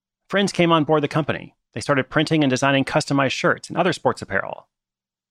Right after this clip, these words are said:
Little headway was made the following year, in twenty sixteen, as most of the group was finishing up their senior year in college. But in twenty seventeen, they started reaching out to high schools and colleges offering to print their sports apparel. This was a major challenge since they had to compete with much bigger brands such as Adidas and Nike,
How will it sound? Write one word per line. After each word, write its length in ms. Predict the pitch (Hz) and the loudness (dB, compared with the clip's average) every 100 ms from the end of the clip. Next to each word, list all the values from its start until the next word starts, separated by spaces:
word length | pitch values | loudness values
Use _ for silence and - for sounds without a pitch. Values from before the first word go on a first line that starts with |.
| _ _ _ _ - | _ _ _ _ -2
Little 180 | 208 | 4
headway 240 | 185 196 180 | 4 6 6
was 140 | 151 | 4
made 140 | 156 151 | 4 4
the 80 | 135 | 4
following 380 | 156 143 117 | 4 6 4
year, 160 | 107 104 | 4 2
in 80 | 131 | 2
twenty 240 | - 139 | 0 0
sixteen, 560 | - 120 - 135 98 101 | 0 -6 -2 0 0 -2
as 140 | - | -2
most 220 | 143 160 151 | 0 0 -2
of 40 | |
the 80 | 139 | -2
group 220 | 127 120 | -2 -2
was 100 | 120 | -4
finishing 340 | - 123 - | -2 -2 0
up 120 | 120 - | -2 -2
their 100 | 110 | -4
senior 300 | 123 117 107 | -2 0 0
year 100 | 98 | -2
in 80 | |
college. 540 | - 131 - - - - _ _ _ _ _ _ _ | 0 0 0 -6 -16 -16 _ _ _ _ _ _ _
But 80 | - | -2
in 80 | 151 | -2
twenty 220 | - 196 | 2 0
seventeen, 460 | - 202 170 120 123 | 2 2 2 0 -2
they 80 | 120 | 0
started 260 | 151 160 | 0 0
reaching 300 | 120 160 175 | 0 0 0
out 100 | 160 | 0
to 80 | - | 0
high 160 | - 139 | 0 0
schools 320 | - 156 147 | 0 0 0
and 80 | 143 | 0
colleges 420 | 113 113 113 107 | 2 2 0 -2
offering 320 | 113 113 127 | -2 0 -2
to 80 | 113 | -4
print 260 | - 110 101 | -4 -4 -2
their 100 | 107 | -6
sports 300 | - 170 - | -2 -4 -4
apparel. 460 | - 87 - - _ _ _ _ _ _ _ _ _ | -4 -4 -6 -14 _ _ _ _ _ _ _ _ _
This 100 | 156 | -4
was 120 | 185 147 | 0 2
a 40 | |
major 320 | 123 190 180 | 4 4 2
challenge 380 | 131 123 113 113 | 2 2 2 -2
since 120 | 127 | -4
they 80 | 120 | -4
had 180 | 117 156 | -2 -2
to 80 | 156 | -2
compete 300 | 117 139 131 | -2 -4 -4
with 120 | - | -2
much 260 | 131 - | -4 -2
bigger 220 | - 131 120 | -4 -2 0
brands 320 | 117 113 107 | 0 -2 -4
such 160 | 117 | -8
as 80 | 110 | -8
Adidas 420 | 104 90 120 120 | -6 -2 0 0
and 160 | - 107 | -2 -4
Nike, 460 | 104 117 - - | -4 -4 -8 -20